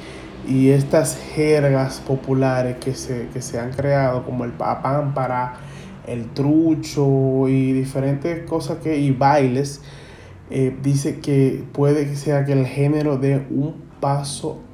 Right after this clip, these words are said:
hacia atrás, cuando ya había avanzado varios. Señores, quiero decirles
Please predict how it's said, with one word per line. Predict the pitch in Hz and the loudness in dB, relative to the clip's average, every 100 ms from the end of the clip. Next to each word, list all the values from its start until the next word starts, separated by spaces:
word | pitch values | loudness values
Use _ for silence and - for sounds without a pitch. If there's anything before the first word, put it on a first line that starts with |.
| - | -4
hacia | 131 131 - 127 | -4 -4 -4 -6
atrás, | - 117 113 113 - - | -4 -6 -6 -8 -10 -6
cuando | 120 120 | -4 -4
ya | 117 127 | -2 -2
había | 131 135 | 0 0
avanzado | 131 127 127 131 123 117 | 0 -2 -4 -6 -6 -4
varios. | - - - - - - - - - - - | -6 -8 -12 -20 -20 -20 -20 -18 -18 -18 -6
Señores, | - 190 185 165 | 4 8 8 6
quiero | 180 185 | 6 6
decirles | 185 180 180 | 4 2 2